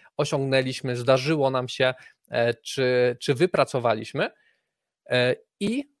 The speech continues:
jeżeli to sobie rozpiszemy, to zastanawiamy się, czy teraz ta decyzja, którą podejmę, wpłynie na to, co ja sobie,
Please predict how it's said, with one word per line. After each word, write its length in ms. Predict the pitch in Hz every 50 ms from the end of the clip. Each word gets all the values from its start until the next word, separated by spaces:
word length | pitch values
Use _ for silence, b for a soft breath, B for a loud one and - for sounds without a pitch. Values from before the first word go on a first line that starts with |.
| _ _ _ -
jeżeli 340 | 143 147 139 147 143 143
to 80 | 139 139
sobie 220 | - - 135 135
rozpiszemy, 480 | 131 127 - - 147 - 269 262 233 208
to 100 | - 160
zastanawiamy 680 | 147 156 - - 170 147 147 139 135 156 160 160 156
się, 140 | - - 139
czy 140 | - - 147
teraz 320 | - 170 156 151 147 -
ta 100 | - 185
decyzja, 380 | 175 175 160 - 165 151 156 147
którą 220 | - 151 147 143
podejmę, 480 | - 147 131 143 151 147 131 123 147 165
wpłynie 640 | - - _ _ - 156 165 185 196 180 147 127
na 180 | 123 120 117 113
to, 140 | - 123 -
co 100 | - 127
ja 100 | 123 120
sobie, 420 | - 131 120 123 120 123 123 131